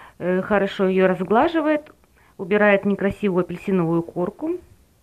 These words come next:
Также добавляется в мыловарение.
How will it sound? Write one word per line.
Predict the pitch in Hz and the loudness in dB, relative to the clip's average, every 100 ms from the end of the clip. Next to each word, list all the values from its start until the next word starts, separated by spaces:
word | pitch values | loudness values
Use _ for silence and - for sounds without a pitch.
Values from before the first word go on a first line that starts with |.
| _ _ _ _ - - - | _ _ _ _ -20 -18 -8
Также | 175 202 | -6 -4
добавляется | 190 190 196 208 190 - 190 175 | 0 0 4 4 2 0 -2 0
в | |
мыловарение. | 185 175 170 170 160 156 180 233 320 | 0 2 2 2 2 0 0 0 -2